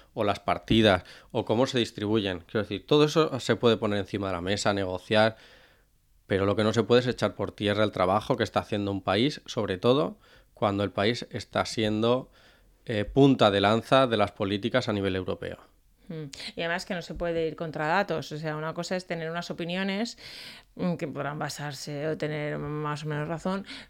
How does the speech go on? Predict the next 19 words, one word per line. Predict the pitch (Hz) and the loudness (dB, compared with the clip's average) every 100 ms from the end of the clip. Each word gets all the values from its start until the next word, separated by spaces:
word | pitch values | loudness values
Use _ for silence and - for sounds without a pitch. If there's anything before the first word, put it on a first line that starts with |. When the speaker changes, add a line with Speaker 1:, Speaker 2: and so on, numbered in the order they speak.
| _ | _
Speaker 2:
pero, | 226 214 208 202 196 185 180 | 2 2 2 4 4 4 2
pero | 185 | 0
una | 170 | -2
cosa | 175 175 | -2 -2
son | 185 | -4
las | 185 | -2
opiniones | 190 185 208 | -4 -4 -4
y | |
otra | 180 | -6
cosa | 156 | -6
son | 147 160 | -6 -6
los | 160 | -6
datos. | 151 139 - - | -6 -8 -8 -12
Entonces, | - 180 165 | -12 -10 -6
cuando | 156 | -6
los | 151 147 | -4 -2
datos, | 147 147 147 | -2 -2 -6
cuando | - 147 | -6 -8
Europa, | 143 156 151 151 | -8 -8 -4 -4